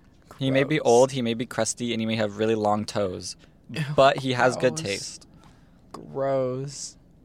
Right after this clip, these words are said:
Speaker 2: No, but
Speaker 1: I
Speaker 2: Twitter
Speaker 1: still can't believe you wouldn't fuck Megamind.
Speaker 2: Twitter was <laughs> going crazy about Lana Del Rey. They're also going crazy about Melanie Martinez's new album, which is
Speaker 1: Pic-
Speaker 2: my weekly obsession.
Speaker 1: Pixie pussy.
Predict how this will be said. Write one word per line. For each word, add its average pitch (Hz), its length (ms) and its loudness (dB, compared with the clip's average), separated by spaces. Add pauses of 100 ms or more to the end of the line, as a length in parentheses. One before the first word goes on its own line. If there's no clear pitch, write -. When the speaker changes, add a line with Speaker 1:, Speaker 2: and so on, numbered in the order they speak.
(140)
Speaker 2:
No, 110 320 -6
but 110 220 -4
Speaker 1:
I 135 60 4
Speaker 2:
Twitter 143 100 4
Speaker 1:
still 135 120 2
can't 107 200 -2
believe 101 160 -4
you 98 60 -4
wouldn't 95 180 -8
fuck 98 200 -4
Megamind. 92 600 -10
Speaker 2:
Twitter 147 340 4
was 160 200 6
<laughs> 165 120 2
going 180 220 6
crazy 156 540 4
about 139 260 4
Lana 123 240 -4
Del 120 160 0
Rey. 101 300 -2 (480)
They're 120 140 2
also 123 180 0
going 113 160 -6
crazy 101 300 -6
about 92 440 -4
Melanie 101 260 -14
Martinez's 104 640 -14
new - 140 -16
album, - 540 -14 (880)
which 104 480 0 (140)
is 113 120 -6
Speaker 1:
Pic- 127 60 0
Speaker 2:
my 117 160 0
weekly 113 400 -2
obsession. 95 600 -4
Speaker 1:
Pixie 117 320 -2
pussy. 101 560 -6